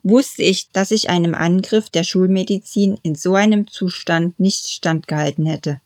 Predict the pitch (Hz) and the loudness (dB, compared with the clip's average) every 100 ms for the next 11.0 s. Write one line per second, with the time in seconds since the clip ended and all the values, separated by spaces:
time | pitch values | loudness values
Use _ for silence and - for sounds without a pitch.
0 | _ _ _ _ _ - 202 277 - 247 | _ _ _ _ _ -2 0 0 0 0
1 | 240 214 196 180 147 151 165 170 180 180 | 2 2 0 -2 -4 -4 -4 -4 -2 -2
2 | 160 170 165 - 202 208 214 202 214 226 | -2 -4 -6 -2 2 2 0 -2 -2 -4
3 | - 175 175 156 180 170 202 202 180 - | -4 -6 -6 -4 -2 -2 -2 -2 -4 -4
4 | 180 175 165 156 - 147 - 175 190 214 | -4 -2 -4 -8 -10 -10 -4 0 0 0
5 | 220 - - - - 233 226 220 220 214 | -2 -6 -20 -12 0 2 4 0 -4 -2
6 | 277 392 - - 196 185 180 180 220 - | -2 -2 -8 -4 -4 0 0 0 -2 -6
7 | 143 139 _ _ _ _ _ _ _ _ | -6 -6 _ _ _ _ _ _ _ _
8 | _ _ _ _ _ _ _ _ _ _ | _ _ _ _ _ _ _ _ _ _
9 | _ - 233 233 233 220 185 190 202 - | _ -4 2 2 2 -2 -2 -2 -4 -4
10 | 180 - 175 185 165 151 - 147 139 - | -4 0 0 0 -2 -4 -8 -8 -8 -10